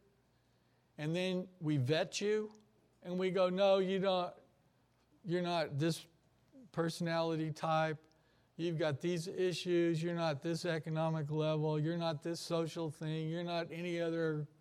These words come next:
thing." It's not the way it works. So if we start here, what does that do with your feelings?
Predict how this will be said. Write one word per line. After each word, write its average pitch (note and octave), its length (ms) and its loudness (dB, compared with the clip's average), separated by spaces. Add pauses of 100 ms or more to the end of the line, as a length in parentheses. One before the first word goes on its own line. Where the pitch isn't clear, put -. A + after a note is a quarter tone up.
thing." D#3+ 420 -4 (1500)
It's - 160 -16
not D#3 160 -4
the D#3 80 -8
way D#3+ 400 -2 (240)
it - 80 -12
works. E3+ 720 -8 (2750)
So F3 180 2
if E3 120 4
we D#3 120 6
start G#3 460 6
here, G3 300 4
what F3 140 4
does F3+ 160 4
that F3+ 200 0
do D#3+ 220 6
with D3 280 0 (120)
your C3+ 160 -6
feelings? D3 680 -8